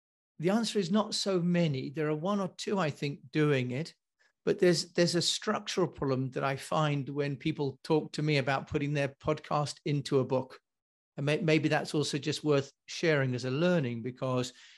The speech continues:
it seems the most obvious thing to do because you have this audio that now with A S R, you know, automatic speech recognition technology, you should do a book.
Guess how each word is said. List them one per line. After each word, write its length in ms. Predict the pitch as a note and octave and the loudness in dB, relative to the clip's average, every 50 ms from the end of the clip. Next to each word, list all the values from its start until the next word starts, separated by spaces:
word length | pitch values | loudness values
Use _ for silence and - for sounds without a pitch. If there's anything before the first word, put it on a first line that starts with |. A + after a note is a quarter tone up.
| _ _ _ _ _ - | _ _ _ _ _ -4
it 140 | D3 C#3+ - | -4 -2 2
seems 280 | - A3+ A#3 A3+ G3+ | 2 2 2 2 2
the 80 | - F3+ | 2 2
most 280 | E3+ D#3+ D#3+ D#3 - - - | 4 4 4 2 0 -2 -2
obvious 360 | F#3 D#3+ E3 E3+ D#3+ - - | 0 0 0 0 0 -2 -2
thing 280 | - D#3 D3+ D3 C3+ | -4 -2 -2 -4 -4
to 120 | - - C#3+ | -6 -6 -4
do 260 | C#3 G#3+ G#3+ F#3 C#3+ | 0 4 4 4 4
because 380 | D3 C#3+ - - - C#3+ A2+ B2+ | 2 -2 -4 -4 -4 -4 -4 -2
you 120 | C3+ C3+ | -4 -2
have 380 | B2+ C3+ D3 C#3+ C#3+ C3 - - _ _ _ _ _ _ _ _ _ _ _ _ _ _ _ _ - | -2 -2 -2 -2 -2 -2 -4 -10 _ _ _ _ _ _ _ _ _ _ _ _ _ _ _ _ -8
this 300 | - D3+ C3 - - - _ _ _ _ _ - | -6 -4 -4 -4 -6 -8 _ _ _ _ _ -2
audio 520 | D3+ D3+ D3+ D3+ C3 C3 A#2+ A#2+ A#2+ B2 - _ _ _ _ _ _ _ _ _ _ _ _ _ - - - _ _ - | 2 4 4 4 4 2 2 0 -2 -4 -8 _ _ _ _ _ _ _ _ _ _ _ _ _ -18 -18 -18 _ _ -6
that 200 | C3 C3+ C3+ - | -4 -4 -2 -2
now 180 | C#3+ C#3+ C#3 C#3+ | 0 0 0 0
with 180 | C#3 B2+ B2 - C3 | 0 -2 -2 -2 -2
A 160 | C3 C3 C3 | -2 -2 -2
S 160 | C3+ - - | -2 -4 -4
R, 160 | D3 B2+ B2 | -4 -4 -4
you 60 | A#2+ | -4
know, 80 | B2 C#3+ | -4 -4
automatic 500 | C#3+ C#3 C3+ C#3 C#3 C3 B2 C#3 - - | -4 -4 -4 -2 -2 -2 -2 -4 -6 -8
speech 320 | - - D#3+ C#3 C3+ - | -6 -6 -6 -6 -6 -6
recognition 540 | - B2+ B2 - C#3+ C3+ E3 F3+ - - D3+ | -6 -6 -6 -6 -4 -2 0 0 0 0 -2
technology, 680 | C3+ - C#3 D3 D3 C3+ C3+ C3 A2+ C#3 C3 B2+ - _ _ _ _ _ _ _ _ _ _ _ | -2 -2 -2 -2 -2 -2 -2 0 0 0 -2 -2 -4 _ _ _ _ _ _ _ _ _ _ _
you 100 | - D3+ | -4 -4
should 240 | B2+ - - D3+ - | -2 -2 -2 -2 0
do 120 | - C#3 | 2 2
a 40 | C3 | 2
book. 300 | B2 D3 B2+ - - - | 2 2 -2 -2 -4 -8